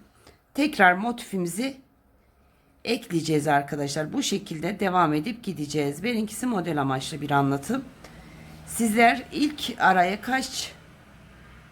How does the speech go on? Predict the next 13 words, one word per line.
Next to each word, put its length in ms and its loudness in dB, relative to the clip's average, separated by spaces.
pimpirikli 520 -2
trabzan 380 4
yapmışsanız 760 0
ondan 300 0
sonraki 440 -4
aralarınızı 680 0
da 220 0
o 100 -2
şekilde 720 -4
yapıp 440 -6
devam 320 4
edeceksiniz 680 -6
arkadaşlar. 840 -8